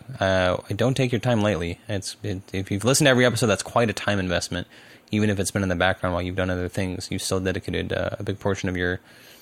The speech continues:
uh, recent life to hearing me talk at you, and which is, <laughs> uh, you know, meaningful. And, uh, you know, to the extent that you've gotten anything from it, um, you know, then I guess, uh, I feel fulfilled.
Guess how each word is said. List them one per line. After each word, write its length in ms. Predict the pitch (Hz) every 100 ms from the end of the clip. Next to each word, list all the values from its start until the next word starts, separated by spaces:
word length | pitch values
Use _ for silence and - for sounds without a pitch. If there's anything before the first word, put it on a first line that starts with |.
| - - -
uh, 200 | 98 92 90
recent 300 | 101 110 87
life 280 | 98 98
to 300 | - 98 90
hearing 360 | 87 104 107 104
me 140 | 101
talk 300 | 98 107 110
at 160 | 123 151
you, 220 | 95 87 104
and 200 | 98 95
which 160 | 110
is, 260 | 113 - -
<laughs> 40 |
uh, 200 | 135 113 101 - - - -
you 100 | -
know, 100 | 127
meaningful. 500 | 117 165 151 - 98 - 143
And, 340 | 107 101 95 98
uh, 380 | 92 92 90 87 - - - - - _
you 80 | 95
know, 100 | 92
to 120 | -
the 100 | 95
extent 260 | 87 - 98
that 60 |
you've 160 | 90 98
gotten 180 | 92 92
anything 300 | 92 92 90
from 200 | 98 92
it, 140 | 90 -
um, 540 | 101 92 90 90 95 - _ _ _ _ _ _ _ _
you 80 | 104
know, 180 | 98 98 _
then 160 | 101 92
I 100 | 87
guess, 280 | 90 90 -
uh, 160 | 87 95
I 100 | 92
feel 180 | - 90
fulfilled. 480 | - 87 92 92